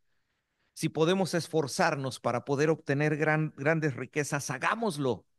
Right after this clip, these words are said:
porque solo se vive una vez. Probemos un poco de drogas, solamente es un poco. No voy a terminar adic-, adicto a ellas. Solo se vive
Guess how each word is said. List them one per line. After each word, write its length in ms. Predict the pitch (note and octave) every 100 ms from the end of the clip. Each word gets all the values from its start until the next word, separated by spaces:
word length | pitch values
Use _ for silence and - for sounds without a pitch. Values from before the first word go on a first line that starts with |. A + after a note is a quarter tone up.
| _ _ _
porque 380 | C3 A2 - A2
solo 640 | - F3 E3 D3 D3 D3 _ _ _
se 300 | - - A#2+
vive 460 | C3+ B2+ A#2+ A2+ - _ -
una 260 | C#3 C#3
vez. 340 | C#3 B2 - - _ _ _ _ _
Probemos 480 | - F#3 A#3+ A#3+ B3
un 140 | C4 G3+
poco 300 | C4 A3+ G#3+
de 100 | G3
drogas, 720 | G3+ G#3+ F#3+ D3 A#2 - -
solamente 580 | - A3 G#3+ A#3 A#3 A#3
es 120 | F3+
un 160 | G#3+ F3+
poco. 500 | G#3+ - E3+ G#2+ - - _ _ _ _ _ _
No 100 | F3
voy 160 | G#3+ A#3+
a 100 | A#3
terminar 500 | A3 G#3 G3 A3+ A3
adic-, 300 | A3 - -
adicto 440 | - G3 G#3 B3 A3
a 80 |
ellas. 560 | B3 B3+ A3+ D#3 A#2+ - _ _ _
Solo 680 | - - B3 A3 F3+ D#3 D#3+ _ _ _
se 220 | - C#4
vive 480 | G3+ A#2 G#2 F#2+